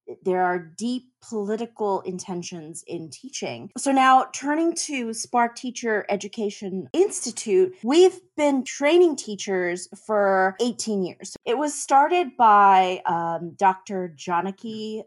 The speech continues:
Natarajan. Um, she is from Southern India. She's also worked and fought alongside liberation movements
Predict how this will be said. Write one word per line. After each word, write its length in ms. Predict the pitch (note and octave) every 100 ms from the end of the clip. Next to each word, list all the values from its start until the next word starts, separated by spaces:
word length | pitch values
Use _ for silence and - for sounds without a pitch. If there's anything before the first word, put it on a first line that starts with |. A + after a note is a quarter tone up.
| _ F3+
Natarajan. 920 | F3 F#3+ G#3 F3+ F3+ G#3 C4 D4+ E4 E4+ _
Um, 240 | F3 F3 F3
she 380 | - A#3 A#3 A3+
is 320 | B3+ C4+ - _
from 260 | - G3+ G3
Southern 460 | F#3+ A3 A3 G#3+ G3+
India. 680 | G3 G3 G#3+ G#3+ A3 A3+ - _ _
She's 280 | - C#4 -
also 920 | F#3+ G3+ B3 - D4 D4 D4 D4+ D4+
worked 560 | G#3+ G3 A#3+ C#4 - - _ _
and 300 | F#3+ F#3 F3+
fought 440 | B2+ - A#3+ B3 - -
alongside 1000 | G3 G3 G3 G3 F#3+ G#3+ G3 G3 F#3 F#3 - _ -
liberation 720 | G#3 G3+ F#3+ G3+ A3 A3+ G3
movements 520 | F#3 F3+ F#3 F3+ -